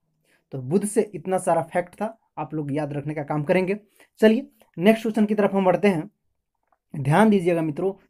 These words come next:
ध्यानपूर्वक सुनिए और जवाब भी दीजिए आप लोग। बहुत से मित्र हैं जो देखते हैं लेकिन जवाब नहीं देते हैं,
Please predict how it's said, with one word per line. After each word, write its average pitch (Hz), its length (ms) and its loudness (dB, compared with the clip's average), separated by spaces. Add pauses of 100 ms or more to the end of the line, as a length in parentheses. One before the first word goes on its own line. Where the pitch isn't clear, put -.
ध्यानपूर्वक 185 520 2
सुनिए 123 360 -8 (340)
और 156 120 -6
जवाब 175 300 8
भी 170 100 2
दीजिए 143 280 0
आप 196 160 0
लोग। 190 180 -6 (460)
बहुत 175 260 -2
से 208 80 4
मित्र 202 240 2
हैं 185 100 0
जो 185 120 0
देखते 180 340 -2
हैं 214 100 0
लेकिन 151 180 -4
जवाब 165 280 2
नहीं 196 140 -2
देते 185 240 -4
हैं, 185 160 -10